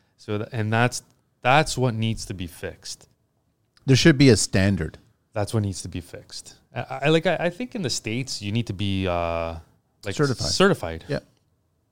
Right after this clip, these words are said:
Speaker 2: That's
Speaker 1: Right?
Speaker 2: what I was saying. Yeah, T T Maxx already doing that. They're doing it slowly, but they're having their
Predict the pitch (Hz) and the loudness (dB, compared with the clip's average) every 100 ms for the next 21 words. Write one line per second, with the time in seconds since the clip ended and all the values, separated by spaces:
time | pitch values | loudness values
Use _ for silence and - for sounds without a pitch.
0 | _ 135 139 113 147 135 113 95 127 98 | _ 2 6 8 10 8 6 4 2 4
1 | 147 151 131 131 - 123 107 98 117 110 | 0 2 2 2 2 0 0 0 0 0
2 | 92 92 104 95 107 90 - 101 98 - | 0 0 -2 -2 -2 -4 -4 -2 -2 -4
3 | - 87 101 95 92 90 85 90 87 | -6 -6 -4 -4 -4 -6 -6 -4 -4